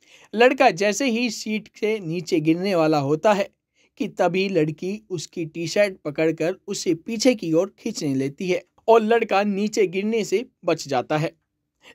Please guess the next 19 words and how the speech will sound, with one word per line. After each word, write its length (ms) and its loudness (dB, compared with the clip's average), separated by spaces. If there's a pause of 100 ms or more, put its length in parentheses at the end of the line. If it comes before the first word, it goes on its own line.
लड़की 340 4
को 240 0
ऐसा 320 2
करता 380 0
देख 360 0 (180)
हर 140 6
कोई 300 0 (200)
हैरान 360 2
रह 140 -2
गया। 260 0 (280)
सभी 400 4
का 120 4
कहना 340 0
है 180 2
कि 160 -10
लड़कियां 520 2
तो 180 -2
किसी 380 -2
को 300 -2